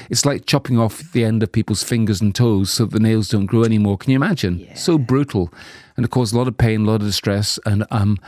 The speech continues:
Speaker 1: I still don't understand why American vets a-, a-, allow that
Speaker 2: Uh,
Speaker 1: to be
Speaker 2: do it.
Speaker 1: acceptable.
Speaker 2: All right.
Speaker 1: Yeah.
Speaker 2: Okay.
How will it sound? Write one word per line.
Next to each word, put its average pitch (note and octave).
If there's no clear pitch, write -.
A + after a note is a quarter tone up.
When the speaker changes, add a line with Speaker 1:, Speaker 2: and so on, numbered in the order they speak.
Speaker 1:
I A#2
still D3
don't C3
understand G#2
why G2
American G2+
vets G2
a-, G#2
a-, -
allow G#2+
that G2+
Speaker 2:
Uh, C#3
Speaker 1:
to -
be A2+
Speaker 2:
do G2+
it. B2
Speaker 1:
acceptable. A#2
Speaker 2:
All A#2+
right. A2+
Speaker 1:
Yeah. A2
Speaker 2:
Okay. B2+